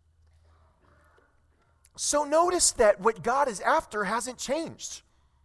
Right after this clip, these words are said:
Now, this is Jesus two thousand years ago, looking into the future, looking into new covenant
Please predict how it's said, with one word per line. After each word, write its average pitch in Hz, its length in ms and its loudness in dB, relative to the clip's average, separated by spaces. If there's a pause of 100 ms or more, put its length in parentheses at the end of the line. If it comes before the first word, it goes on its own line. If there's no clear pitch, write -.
(1040)
Now, 196 140 4
this 330 180 0
is 294 100 -6
Jesus 175 680 -2 (1040)
two 277 160 -4
thousand 262 340 4
years 208 240 -6
ago, 165 200 -2
looking 269 400 -6
into 262 200 -8
the 202 80 -6
future, 220 320 -10
looking 277 320 -6
into 233 220 -8
new 220 180 -6
covenant - 720 -2